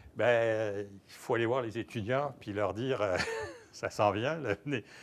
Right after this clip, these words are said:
venez chercher votre certification » parce que si vous voulez aller travailler en communication, ça peut être un atout intéressant. Regardez la liste des employeurs qui reconnaissent ça. Euh,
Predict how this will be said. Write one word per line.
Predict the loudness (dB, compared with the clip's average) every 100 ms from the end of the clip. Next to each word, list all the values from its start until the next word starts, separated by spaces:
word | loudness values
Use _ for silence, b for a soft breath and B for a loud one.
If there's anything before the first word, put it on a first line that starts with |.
| B
venez | 2 4
chercher | 6 6 6 4 4
votre | 4
certification » | 6 4 2 -8 2 2 2 -4
parce | -4 -2
que | 0 0 B B B
si | -12 -4 0
vous | 2 2
voulez | 0 2 2 2
aller | 0
travailler | 0 2 2
en | 0
communication, | 0 0 -2 -2 -2 0 -2 -4 B B B
ça | -2
peut | 0 0
être | 0
un | -2
atout | -4 -2 -2
intéressant. | 0 -2 -2 -2 -4 -4
Regardez | 0 2 4 4
la | 2
liste | 0 -4 -8 -20 B B B B B
des | -4 -2 0
employeurs | 0 2 4 4 2 -4
qui | -8 -4 -2
reconnaissent | -2 -2 -4 -4
ça. | 0 0 0 B B B B 4
Euh, | 8 8 6 4